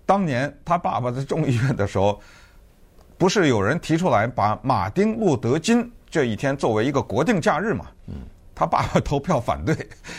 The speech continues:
Speaker 1: 然后这个时候他给他爸爸做竞选辩论准备的时候就说：“哎呦，这个很糟糕，因为你这个会被竞选你的
Speaker 2: 对手。
Speaker 1: 对手给你接出来的话，你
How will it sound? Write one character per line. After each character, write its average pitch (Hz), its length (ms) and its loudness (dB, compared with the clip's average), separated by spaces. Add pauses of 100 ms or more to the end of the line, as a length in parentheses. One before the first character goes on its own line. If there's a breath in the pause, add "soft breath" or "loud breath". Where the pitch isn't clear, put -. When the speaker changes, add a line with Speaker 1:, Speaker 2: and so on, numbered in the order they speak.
(280 loud breath)
Speaker 1:
然 127 140 2
后 143 320 2
这 196 160 2
个 135 40 2
时 120 60 0
候 135 60 2
他 170 100 0
给 98 140 -2
他 120 100 0
爸 139 200 0 (160)
爸 101 220 2 (400)
做 117 460 2 (300)
竞 170 220 2
选 90 260 0 (500 loud breath)
辩 190 180 2
论 156 220 0
准 95 220 0
备 185 120 0
的 123 100 -2
时 - 100 -6
候 95 160 -2
就 98 120 -6
说 104 180 -6
：“哎 151 40 4
呦， 104 180 2
这 160 140 -2
个 95 80 -2
很 80 180 -6
糟 78 180 -2
糕， 82 200 -2 (920 soft breath)
因 165 140 4
为 170 180 2
你 110 140 0
这 160 120 0
个 127 100 0
会 127 220 0 (160)
被 107 420 0
竞 156 260 0
选 78 380 -4
你 92 140 -4
的 113 180 2 (640 soft breath)
Speaker 2:
对 135 160 2
手。 - 120 -10
Speaker 1:
对 202 140 2
手 120 220 0
给 135 160 -2
你 127 420 2 (240 loud breath)
接 233 220 2
出 175 120 -2
来 135 140 0
的 135 60 -4
话， 135 140 0
你 120 220 -4